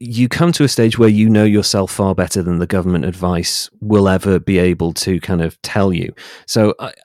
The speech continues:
I know a lot of people have been very critical of the changes that have been introduced by the government, and I have as well. Certainly some of them are very unclear. But the general idea of trying to protect people has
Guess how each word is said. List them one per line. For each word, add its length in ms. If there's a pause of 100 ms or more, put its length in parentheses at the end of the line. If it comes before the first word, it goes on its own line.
(160)
I 80
know 160
a 20
lot 140
of 80
people 240
have 60
been 120
very 180
critical 480
of 120
the 40
changes 440
that 140
have 300 (160)
been 140
introduced 400
by 140
the 80
government, 400
and 160
I 260
have 240
as 140
well. 340
Certainly 380
some 200
of 60
them 160
are 80
very 340
unclear. 520 (420)
But 180
the 80
general 460
idea 380
of 240
trying 260
to 100
protect 440
people 320
has 260